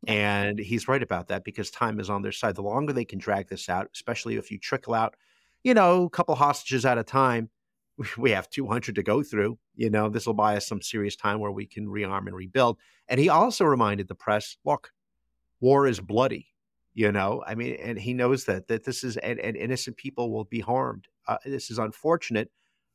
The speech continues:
but this is war. The idea, this notion that we have that, you know,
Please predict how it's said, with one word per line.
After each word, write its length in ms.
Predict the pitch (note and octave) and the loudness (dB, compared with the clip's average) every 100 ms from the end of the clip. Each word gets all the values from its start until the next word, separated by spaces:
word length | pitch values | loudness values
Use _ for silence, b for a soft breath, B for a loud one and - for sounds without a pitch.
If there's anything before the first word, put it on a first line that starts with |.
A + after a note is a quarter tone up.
| _ _ | _ _
but 120 | F3 - | 0 2
this 180 | G3 F3 | 2 0
is 140 | A2+ F#2+ | -4 -6
war. 360 | A#2 D#3 D#3 A#2 | 2 6 6 4
The 120 | A#2+ | 4
idea, 600 | B2 B2+ G2+ B2+ D#3 A#2+ | 2 0 -2 2 4 4
this 220 | G2+ - | 2 -4
notion 360 | A#2 C3+ C#3+ B2 | -2 -2 -4 -4
that 160 | A#2 - | -4 -4
we 160 | G#2+ | -2
have 320 | G2+ A2 G#2 - _ _ _ | 0 0 -2 -6 _ _ _
that, 220 | G#2 G#2 C#3 | -2 -2 0
you 100 | A2+ | 0
know, 280 | G#2+ A2 | 0 -2